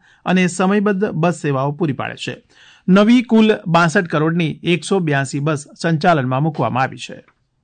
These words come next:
મુખ્યમંત્રી ભૂપેન્દ્ર પટેલે શાસનમાં પારદર્શિતા અને નાગરિકોની સુખાકારી માટે એ આઈ ટેકનોલોજીનો મહત્તમ ઉપયોગ કરવાની ગુજરાત સરકારની પ્રતિબદ્ધતા વ્યક્ત કરી છે. ગુજરાતને યુવા સ્ટાર્ટઅપ્સના અસરકારક સમાધાનથી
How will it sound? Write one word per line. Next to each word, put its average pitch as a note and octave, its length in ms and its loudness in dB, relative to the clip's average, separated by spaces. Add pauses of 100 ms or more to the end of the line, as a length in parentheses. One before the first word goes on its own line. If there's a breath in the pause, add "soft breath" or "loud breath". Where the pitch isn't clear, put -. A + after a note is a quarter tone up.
(180)
મુખ્યમંત્રી A#3 540 4
ભૂપેન્દ્ર B3+ 360 4
પટેલે B3 300 2
શાસનમાં F#3+ 540 2
પારદર્શિતા D3+ 600 0
અને F#3+ 120 2
નાગરિકોની C#3+ 500 -2
સુખાકારી C3 460 -4
માટે C#3 280 -2
એ D3 260 -2
આઈ F3+ 140 2
ટેકનોલોજીનો C#3+ 640 -4
મહત્તમ C3+ 500 -4
ઉપયોગ D#3+ 300 -4
કરવાની D3+ 360 -2
ગુજરાત B2+ 320 -4
સરકારની C3+ 400 -4
પ્રતિબદ્ધતા B2+ 580 -6
વ્યક્ત C3+ 300 -6
કરી A#2 220 -10
છે. - 260 -8 (640 soft breath)
ગુજરાતને E3+ 500 2
યુવા D3+ 320 0
સ્ટાર્ટઅપ્સના C#3+ 600 -2 (140)
અસરકારક C#3 460 -4
સમાધાનથી C#3+ 760 -2